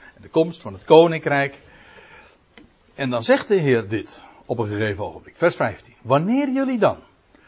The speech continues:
de gruwel van de verwoesting." Een gruwel is in de Bijbel, heeft altijd te maken met afgoderij. De gruwel van de verwoesting.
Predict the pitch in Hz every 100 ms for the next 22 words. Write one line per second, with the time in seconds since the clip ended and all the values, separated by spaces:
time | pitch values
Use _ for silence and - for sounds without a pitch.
0 | - 139 - - 233 311 320 311 - 247
1 | 233 196 196 190 220 233 - 123 185 370
2 | _ _ _ _ _ _ _ _ _ -
3 | 101 170 226 202 147 147 127 123 110 110
4 | 107 98 135 110 110 110 101 98 98 117
5 | - 117 95 95 113 247 - _ _ _
6 | _ _ _ - - - 139 - 202 285
7 | 294 277 233 185 127 127 117 190 - -
8 | 233